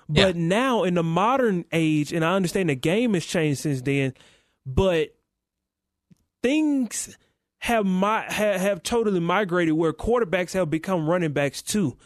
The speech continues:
Speaker 1: So I wanna ask you, how do you feel about the fact that in today's day and age,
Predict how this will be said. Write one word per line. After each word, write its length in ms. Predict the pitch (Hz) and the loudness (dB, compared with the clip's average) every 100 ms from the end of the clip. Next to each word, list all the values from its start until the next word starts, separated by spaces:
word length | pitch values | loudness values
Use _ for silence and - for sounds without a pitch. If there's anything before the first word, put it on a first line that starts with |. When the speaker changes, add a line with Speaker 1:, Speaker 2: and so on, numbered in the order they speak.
| _ _ _ - | _ _ _ -6
Speaker 1:
So 340 | - 208 190 - | 0 2 0 0
I 160 | 185 | 0
wanna 300 | 254 262 240 - | 2 2 0 0
ask 480 | 180 190 165 - 185 | 0 0 -2 -6 -2
you, 320 | 180 139 - _ _ _ _ _ | 0 -2 -4 _ _ _ _ _
how 300 | - - 269 | -6 0 0
do 80 | 254 | 2
you 200 | 220 220 | 0 0
feel 500 | - - 233 226 185 | -2 -2 0 2 2
about 400 | 165 151 160 156 | 0 0 -2 -2
the 100 | 165 | -4
fact 320 | - 156 147 | -4 -2 -2
that 300 | - 156 139 - | -2 -2 -2 -6
in 180 | 180 175 | -4 -4
today's 520 | 160 170 139 185 208 | -2 -4 -2 -2 -2
day 180 | 160 165 | 0 0
and 80 | 156 | 2
age, 340 | 156 151 143 | 2 0 -2